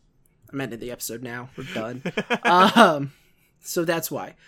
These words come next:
Speaker 1: I don't know what B B B means.
Speaker 2: Big Black Bat.
Speaker 1: Okay.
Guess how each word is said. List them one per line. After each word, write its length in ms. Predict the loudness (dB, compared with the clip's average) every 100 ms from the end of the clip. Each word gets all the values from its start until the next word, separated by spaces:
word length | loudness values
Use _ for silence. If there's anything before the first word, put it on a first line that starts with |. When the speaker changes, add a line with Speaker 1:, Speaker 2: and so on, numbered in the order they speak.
| -20 -20 -20 -20 _ _ _ _ _ _ _ _ _ _ _ _ -20 _ _ _ _ 2
Speaker 1:
I 80 | 2
don't 120 | 4
know 80 | 4
what 180 | 2
B 140 | 0 0
B 140 | 0
B 200 | -2 -4
means. 360 | -6 -10 -12 -8
Speaker 2:
Big 180 | -6 -4
Black 240 | -4 -4
Bat. 320 | -6 -6 -8 _ _ _ _ _ _ _ _ _ _ _ _ _ _ _ _ _ _ _
Speaker 1:
Okay. 480 | -8 -8 -10 -14 -18